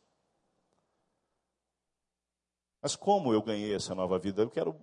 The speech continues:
lembrar a você isso e quero fazer isto de forma a fazer você olhar para o outro e pensar como o outro ainda precisa ganhar esta nova vida. Jesus, ou melhor, Deus nos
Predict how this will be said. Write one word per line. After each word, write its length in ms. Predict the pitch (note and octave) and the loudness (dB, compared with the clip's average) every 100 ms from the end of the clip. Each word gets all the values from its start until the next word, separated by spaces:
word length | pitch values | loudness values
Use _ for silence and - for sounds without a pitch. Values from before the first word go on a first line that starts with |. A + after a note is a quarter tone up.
| D#3 | -6
lembrar 320 | E3 D#3 D#3+ | -4 0 2
a 60 | D3 | 2
você 400 | A2+ G2 - C3 | 0 -4 -4 -6
isso 340 | A#2+ C#3 - | -6 -8 -10
e 40 | A2 | -8
quero 280 | C3+ B2 A#2+ | -2 -2 0
fazer 520 | - B2 C3+ C3 - _ _ _ _ | 0 0 0 -2 -4 _ _ _ _
isto 300 | D3 D3+ C3+ | -12 -10 -10
de 80 | A#2 | -10
forma 600 | - C#3+ C3 C3+ C3+ C3 - - _ _ _ _ _ _ - | 0 4 4 6 4 2 -8 -20 _ _ _ _ _ _ -8
a 120 | C#3+ | -6
fazer 240 | D3+ D3 | -4 -4
você 280 | D3 D3 E3 | -2 -2 2
olhar 340 | D3+ D3 E3+ | 4 4 0
para 140 | - A2+ | -2 -2
o 160 | G#2 | 0
outro 220 | A2 F#2+ - | -2 -4 -8
e 40 | |
pensar 680 | A#2+ G#2+ - - C3+ B2+ - | -10 -8 -6 -2 0 0 -4
como 240 | - D#3+ | -8 -2
o 40 | C#3+ | 0
outro 260 | D#3+ D#3+ | 0 -2
ainda 180 | B2+ C#3 | -2 -4
precisa 580 | - A#2+ - - D3+ G2 | -4 -12 -12 -12 -6 -4
ganhar 320 | F#2 F2 F2 | -4 -4 -6
esta 220 | E2 E2+ | -8 -12
nova 240 | E2 D#2 D#2 | -10 -10 -12
vida. 400 | D#2+ - - _ _ - - - | -14 -20 -20 _ _ -20 -20 -2
Jesus, 500 | D3+ E3+ G#3 F#3 - - _ _ _ _ _ _ _ _ _ _ | 0 2 2 0 -2 -8 _ _ _ _ _ _ _ _ _ _
ou 100 | - | -6
melhor, 220 | A2 A#2 G#2+ | 4 4 4
Deus 400 | C#3+ E3 D3+ C3+ | 4 2 2 0
nos 420 | B2+ A#2 - | -2 -2 -6